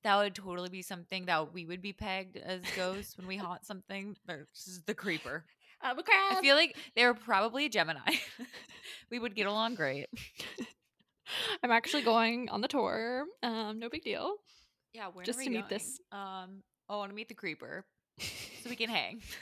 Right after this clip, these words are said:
Speaker 1: <laughs>
Speaker 2: While I was digging for more information on Waverly Hills, I came across this article called Haunted Encounters at Waverly Hills Sanitarium by Rick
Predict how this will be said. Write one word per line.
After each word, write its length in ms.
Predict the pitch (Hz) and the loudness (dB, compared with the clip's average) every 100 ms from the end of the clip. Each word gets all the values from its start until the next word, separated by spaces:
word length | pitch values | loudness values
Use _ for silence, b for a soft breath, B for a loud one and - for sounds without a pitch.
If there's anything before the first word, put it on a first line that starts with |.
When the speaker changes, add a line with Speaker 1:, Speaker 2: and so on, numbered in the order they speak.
| - | -12
Speaker 1:
<laughs> 960 | 196 _ _ _ - - - - - | -12 _ _ _ -14 -12 -10 -12 -2
Speaker 2:
While 380 | 262 240 233 269 | 6 8 10 8
I 180 | 277 330 | 8 8
was 240 | 370 320 | 6 4
digging 320 | - 240 240 240 | 2 2 2 2
for 120 | 262 | 0
more 200 | 220 196 | 2 2
information 480 | 226 294 262 226 247 | 0 -2 -2 0 0
on 160 | 247 | 0
Waverly 400 | 220 196 247 349 | 2 2 2 2
Hills, 340 | 359 247 220 226 | 2 4 2 2
I 80 | 226 | -2
came 180 | 226 214 | 0 -2
across 320 | - 220 - | 2 2 2
this 160 | 233 - | -4 2
article 460 | 262 349 403 240 214 | 4 4 4 2 2
called 420 | - 220 214 220 B B B B | 2 0 2 -2 B B B B
Haunted 420 | - 269 302 370 | 0 0 2 0
Encounters 640 | 330 294 294 311 262 208 | 0 -2 0 0 2 0
at 140 | - 196 | -2 -2
Waverly 440 | 196 190 202 208 | 0 -2 -2 -2
Hills 320 | 214 202 180 - | -2 -2 -4 -2
Sanitarium 800 | 208 214 277 339 440 285 190 196 | -2 -2 -4 -4 -2 0 0 0
by 200 | 202 202 | 0 0
Rick 340 | 208 226 - | 0 -2 -4